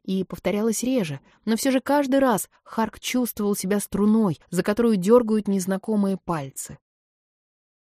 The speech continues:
Наконец Харк привел скиф в узкую бухточку, где Джелт оставлял судно накануне.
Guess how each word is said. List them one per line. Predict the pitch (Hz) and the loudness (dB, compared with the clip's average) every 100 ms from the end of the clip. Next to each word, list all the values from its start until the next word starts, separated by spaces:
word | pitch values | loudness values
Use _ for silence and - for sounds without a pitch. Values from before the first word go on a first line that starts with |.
| _ - | _ -8
Наконец | 190 240 320 - | -2 2 0 0
Харк | - 262 - | -4 -4 -2
привел | 196 202 214 | -2 0 -2
скиф | - - 285 - | -4 -6 -8 -8
в | 180 | -4
узкую | 226 - 240 | -4 -2 -4
бухточку, | 202 175 - - - - 175 _ _ | -2 -2 -4 -10 -14 -14 -16 _ _
где | 180 170 170 | 0 2 2
Джелт | 160 220 269 | 2 0 0
оставлял | - - 160 190 202 | -6 -6 -4 -2 -4
судно | 180 180 165 | -4 -4 -6
накануне. | 160 - 160 139 143 | -6 -8 -8 -8 -12